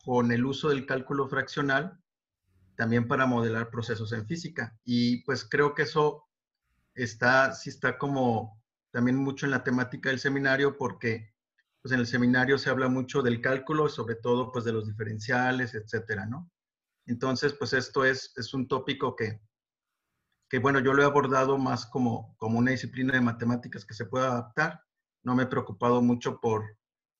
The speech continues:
las sutilezas formales, ¿no? De, de, de, tal vez, demostraciones muy abstractas que tengan que ver con el formalismo.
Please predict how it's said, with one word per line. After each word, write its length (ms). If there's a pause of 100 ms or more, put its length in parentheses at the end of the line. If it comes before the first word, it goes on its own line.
las 100
sutilezas 500
formales, 600
¿no? 300
De, 280 (600)
de, 260
de, 400 (200)
tal 140
vez, 180
demostraciones 640
muy 140
abstractas 580
que 80
tengan 320
que 80
ver 120
con 140
el 100
formalismo. 680